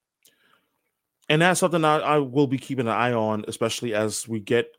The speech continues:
closer to April and the season begins to, um, dwindle down and so forth. Um, Bruins,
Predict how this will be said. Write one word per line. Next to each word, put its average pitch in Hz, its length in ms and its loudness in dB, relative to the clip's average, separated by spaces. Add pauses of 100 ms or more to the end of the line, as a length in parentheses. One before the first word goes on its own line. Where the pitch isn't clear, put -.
closer 110 540 -4
to - 240 -8 (120)
April 110 540 -4
and 98 140 -6
the 95 60 -8
season 107 380 -6
begins 101 280 -8
to, 95 180 -8
um, 95 220 -6
dwindle 98 300 -6
down 98 400 -4
and 95 100 -10
so 101 200 -6
forth. 95 340 -6 (840)
Um, 117 360 6
Bruins, 127 500 4